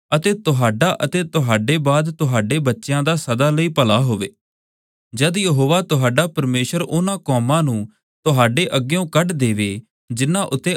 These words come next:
ਅਧਿਕਾਰ ਕਰਨ ਲਈ ਤੁਸੀਂ ਜਾਂਦੇ ਹੋ, ਅਤੇ ਤੁਸੀਂ ਉਹਨਾਂ ਉੱਤੇ ਕਾਬੂ ਪਾ ਕੇ ਉਹਨਾਂ ਦੇ ਦੇਸ਼ ਵਿੱਚ ਵਸ ਜਾਓ, ਤਾਂ ਸਾਵਧਾਨ ਰਹਿਣਾ।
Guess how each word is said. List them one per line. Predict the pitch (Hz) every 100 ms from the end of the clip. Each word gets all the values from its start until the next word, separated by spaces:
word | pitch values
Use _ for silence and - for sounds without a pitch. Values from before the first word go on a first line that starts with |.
| -
ਅਧਿਕਾਰ | 147 143 135 117
ਕਰਨ | 135 151 151
ਲਈ | 151 170
ਤੁਸੀਂ | 143 131 160
ਜਾਂਦੇ | 120 110 110 156
ਹੋ, | 117 110 104 _ _ -
ਅਤੇ | 190 196
ਤੁਸੀਂ | 196 147 135 180
ਉਹਨਾਂ | - 156 180
ਉੱਤੇ | 180 151 180
ਕਾਬੂ | 160 190 123 160
ਪਾ | 160 139 143
ਕੇ | 160 123 107 - _ -
ਉਹਨਾਂ | 151 175 196
ਦੇ | 185
ਦੇਸ਼ | 185 123 139 156
ਵਿੱਚ | 160 160
ਵਸ | 135 117 127
ਜਾਓ, | 143 120 104 98 110 _ _ _ _
ਤਾਂ | 160 185
ਸਾਵਧਾਨ | - 135 175 180 180 139
ਰਹਿਣਾ। | 120 120 98